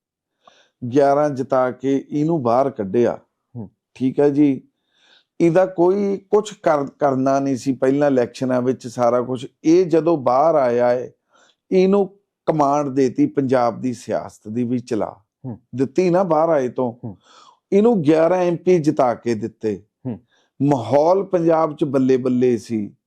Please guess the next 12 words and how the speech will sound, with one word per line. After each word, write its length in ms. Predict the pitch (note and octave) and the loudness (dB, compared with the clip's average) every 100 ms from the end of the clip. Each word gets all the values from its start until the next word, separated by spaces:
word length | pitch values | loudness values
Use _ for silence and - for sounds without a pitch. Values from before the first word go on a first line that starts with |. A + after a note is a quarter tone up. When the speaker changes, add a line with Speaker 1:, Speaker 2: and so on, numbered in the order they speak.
| _ _ _ _ _ _ - G3 | _ _ _ _ _ _ 0 2
Speaker 1:
ਉਦੋਂ 360 | G3 A3+ A3+ A3 _ | 2 2 0 -4 _
ਕੀ, 400 | - E3 G3 G3 | -4 0 2 2
ਜਿਸ 260 | C#3+ E3+ E3 | 2 0 0
ਟਾਈਮ 300 | - G#3 G#3 - _ _ _ _ _ _ _ _ | 0 0 -2 -6 _ _ _ _ _ _ _ _
ਇਹਨੂੰ 360 | G3+ A3+ B3 B3 | 2 4 2 0
ਕਮਾਂਡ 440 | E3+ D3+ D3 D#3+ | 0 2 2 0
ਮਿਲੀ 420 | E3 D3+ C#3+ D#3 D#3 | 0 2 4 2 0
ਸੀ, 520 | - E3 D#3 C#3+ - _ _ _ _ _ G#3+ | 0 2 4 2 -4 _ _ _ _ _ 2
ਉਸ 160 | A3 - - | 2 0 0
ਟਾਈਮ 240 | A#3 A3+ | 0 0
ਪੰਜਾਬ 580 | G#3 F3+ E3 D#3+ E3+ | 0 2 2 4 2
'ਚ 100 | E3 | 0